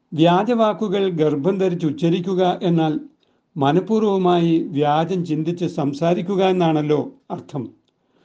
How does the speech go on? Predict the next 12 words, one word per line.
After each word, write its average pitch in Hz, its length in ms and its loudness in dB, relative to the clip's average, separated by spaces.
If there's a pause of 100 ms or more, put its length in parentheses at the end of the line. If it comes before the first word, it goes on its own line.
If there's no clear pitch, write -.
(320)
അതുമൂലമാണ് 143 800 2 (240)
ന്യായം 139 460 -2 (220)
പിന്മാറി 143 580 0 (580)
നീതി 156 460 2
അകന്നു 151 320 0
നിൽക്കുന്നത്. 127 560 -2 (920)
നീതിന്യായ 139 680 2
കോടതികൾ 139 560 0 (720)
ഈ 147 120 -4
വ്യാജത്തിന് 147 640 2
അടിമകളായി 160 720 0
തീർന്നിരിക്കുകയാണ്. 143 960 -2